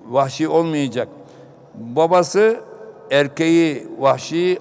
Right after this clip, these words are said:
anası ehilse anasına göre kesilebilir, yenebilir. Yani ehil olacak, besleme olacak. Bunlardan, bunların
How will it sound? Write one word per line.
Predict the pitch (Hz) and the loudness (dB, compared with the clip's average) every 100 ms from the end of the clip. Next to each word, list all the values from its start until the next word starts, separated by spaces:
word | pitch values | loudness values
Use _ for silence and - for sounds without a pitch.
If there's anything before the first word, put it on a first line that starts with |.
| - | -2
anası | 151 165 143 165 180 180 - - | 0 0 0 -2 -2 -4 -12 -10
ehilse | 143 151 165 170 135 135 180 - - - - - - | -4 0 0 0 -2 -2 -2 -8 -20 -20 -20 -20 -6
anasına | 143 156 151 165 175 | -2 0 0 -2 -4
göre | 156 143 135 120 - - | -2 0 2 0 -6 -10
kesilebilir, | 143 131 139 139 127 127 127 117 120 | -8 -6 0 0 0 -4 -4 -6 -10
yenebilir. | 127 131 131 123 117 113 - - - - - - | -6 -4 -4 -4 -6 -8 -12 -20 -20 -20 -20 -6
Yani | 151 165 160 151 143 - | 0 0 0 -4 -8 -6
ehil | 151 160 | -4 0
olacak, | 175 160 135 123 113 - - - 104 110 | 2 2 0 -4 -6 -8 -20 -18 -16 -10
besleme | 123 147 151 151 156 | -4 -4 -4 -4 -4
olacak. | 147 135 117 156 185 - - - 117 110 | -2 -2 -2 -2 -4 -8 -14 -12 -12 -10
Bunlardan, | 139 180 175 170 160 170 147 | -6 -2 2 2 2 0 0
bunların | 127 151 147 156 175 | -4 -2 0 0 -2